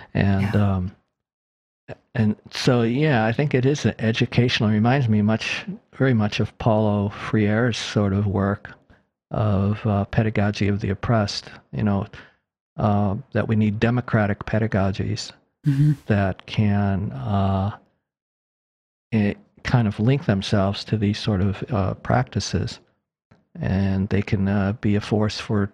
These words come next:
Speaker 1: deliberative democracy, actually. They could be a force for having people, uh, be able to have dialogues with each other in, in uncomfortable situations, too.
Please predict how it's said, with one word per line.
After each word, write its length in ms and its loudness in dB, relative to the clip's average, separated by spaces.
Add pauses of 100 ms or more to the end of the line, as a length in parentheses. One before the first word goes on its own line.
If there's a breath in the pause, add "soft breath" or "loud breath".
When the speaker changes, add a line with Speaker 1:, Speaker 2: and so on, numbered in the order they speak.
(120)
Speaker 1:
deliberative 480 0
democracy, 880 0 (140)
actually. 600 -6
They 100 -4
could 160 -6
be 100 -2
a 40 0
force 360 -2
for 380 -4 (760)
having 320 2
people, 640 0 (140)
uh, 480 -2 (880)
be 160 4
able 200 0
to 460 0 (120)
have 260 0
dialogues 520 2
with 140 -2
each 200 -2
other 440 0
in, 300 -4
in 180 -2
uncomfortable 640 0
situations, 880 -2
too. 360 0